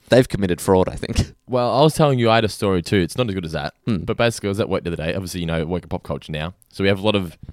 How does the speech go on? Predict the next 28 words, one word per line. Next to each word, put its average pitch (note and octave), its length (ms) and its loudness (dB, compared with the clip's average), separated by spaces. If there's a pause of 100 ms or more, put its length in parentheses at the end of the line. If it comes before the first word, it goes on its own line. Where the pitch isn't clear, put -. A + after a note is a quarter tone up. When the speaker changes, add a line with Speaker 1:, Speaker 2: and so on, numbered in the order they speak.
(500)
Speaker 2:
statues A#2+ 720 -2
and A#2 180 -6
toys G#2 360 0
and G#2 120 -6
shit - 180 -4
laying G2+ 200 -2
around F#2+ 160 -2
the D#2+ 80 -4
office. G2+ 300 -6
Speaker 1:
Mm-hmm. G2+ 100 0 (640)
Speaker 2:
And A#2 180 0
we B2 60 2
just D3+ 180 -4
had C3+ 220 0
this A2+ 280 -4 (120)
real A#2 360 0
life G#2 540 -2 (160)
replica, G2+ 480 -4
real G#2+ 160 -2
life F#2+ 160 0
size F#2 340 -2
replica F#2+ 320 -6
bust, - 520 -4
which - 180 -12
means F2 240 -6
from, E2 200 -8
like, - 180 -12
the E2+ 120 -10